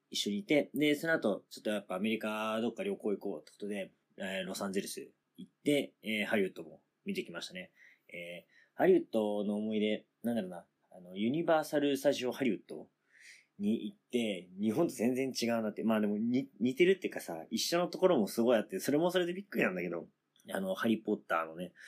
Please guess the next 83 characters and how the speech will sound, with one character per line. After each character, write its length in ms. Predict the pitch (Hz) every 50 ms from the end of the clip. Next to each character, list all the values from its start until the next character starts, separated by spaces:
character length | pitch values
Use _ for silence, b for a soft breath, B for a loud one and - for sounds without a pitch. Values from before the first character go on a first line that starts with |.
| B B B B B B _
あ 80 | 98
れ 60 | 104 104
と 100 | - -
か 60 | -
も 140 | 95 95 95
マ 180 | 95 104 135
ジ 140 | 147 139 98
で、 200 | 90 90 85 B B B B B B B B -
日 80 | 107
本 180 | 101 120 - -
と 80 | 95
ア 40 | 90
メ 100 | 92 92
リ 80 | 87 -
カ 80 | -
全 320 | 87 90 87 - - 143 139
く 80 | 139
同 180 | 139 143 139 139
じ 120 | 131 135
く 80 | 139 156
ら 100 | 127 101
い 160 | 87 80 - - _ _ _ -
一 80 | 98
緒 160 | - - 101
だ 80 | 95 87
よ 60 | 87
ね。 140 | 92 92 87 _ _ -
う 40 | 92
ん。 260 | 90 92 90 82 76 - _ _ _ B B B B B B B -
で、 60 | -
あ 60 | -
と 60 | -
な 100 | 151 147
ん 20 | 139
か 80 | - -
映 200 | 117 139 160 160
画 100 | 156 151
の、 240 | 143 139 135 - - _ _ _
う 200 | - 110 113 107
ん、 40 | 104
撮 80 | - - - 120
影 60 | 113 110
の 100 | 110 104
裏 240 | 98 110 113 113
側 400 | 104 110 113 110 107 107 107 107
み 180 | 104 104 98 90
た 120 | - 90
い 40 | 87
な 60 | 87
や 80 | 82 80
つ 100 | - -
と 80 | 87 87
か、 380 | - 98 101 98 95 95 - -
あ 40 | -
と 120 | - - 104
実 100 | 104 101
際 240 | - 135 139 131
に 220 | 131 113 95 113 117
映 40 | 110
画 280 | 113 113 113 104 - - _ _ _ _ -
ね、 200 | 110 110 104 - _ _
え 320 | - 90 90 90 85 80 -
ー、 20 |
使 180 | - - - 95
っ 80 | 92 -
た 100 | - -
機 140 | - 127
材 240 | 113 95 82 - - - _ -
み 80 | 117 110
た 80 | 110
い 20 | 107
な 60 | 107
の 60 | 104
が 100 | 101 95
置 140 | - 107 104
い 40 | 101
て 80 | - 107
あ 40 |
っ 60 | 101 -
た 100 | - 85
り 100 | 85 82
し 60 | -
て、 260 | 87 82 85 78 -